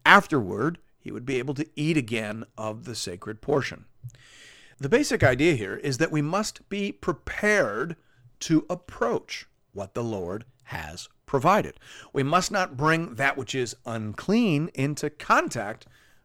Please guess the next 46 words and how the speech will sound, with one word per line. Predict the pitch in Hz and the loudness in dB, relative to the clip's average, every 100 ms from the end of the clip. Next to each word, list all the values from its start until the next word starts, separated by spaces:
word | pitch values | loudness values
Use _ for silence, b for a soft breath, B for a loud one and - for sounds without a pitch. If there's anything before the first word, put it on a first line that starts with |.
| - | -18
with | - 123 | -8 -6
that | 110 98 | -4 -4
which | 107 | -4
is | 120 - | -6 -6
holy. | 127 113 101 - _ _ B B B B - | -4 -6 -6 -14 _ _ B B B B -4
And | 214 | 0
you | 240 | 0
can | 233 | 2
hear | 180 175 | 2 4
this | 175 165 - | 2 0 -4
same | - 160 170 190 | -4 -2 0 2
basic | 151 147 180 | 2 4 0
worldview | 135 127 139 120 160 | 0 0 0 -2 -2
behind | 165 147 165 | -2 -4 -4
many | 160 170 | -6 -6
of | 151 | -8
the | |
things | 139 147 156 151 | -6 -6 -4 -6
that | 151 | -4
the | 151 | -4
Apostle | - 117 110 143 | -2 -2 -2 -4
Paul | - 196 208 | 4 6 6
said | - 120 | 4 -2
in | 139 | -2
the | |
New | 135 123 | -4 -2
Testament. | - 185 - - - _ B B B B B B B B | -2 -2 -2 -12 -14 _ B B B B B B B B
In | 143 | 0
First | 175 175 | 4 4
Corinthians | 180 156 175 | 4 4 2
six, | - 269 - | 2 2 4
for | 254 | 2
example, | 120 120 113 135 151 | 2 0 -2 -2 -2
he | 139 151 | 0 0
said, | - 147 143 b b b _ - | 4 2 2 b b b _ 0
"Do | 170 | 4
you | 240 | 6
not | 247 214 | 6 6
know | 160 151 | 8 8
that | 175 165 | 6 4
your | 170 | 2
bodies | 131 123 117 117 143 143 | 4 4 4 2 0 0
are | 131 | 0
members | 117 123 135 139 | -2 -2 -2 -2
of | 131 | -4
Christ? | - 104 139 - | -4 -4 -4 -8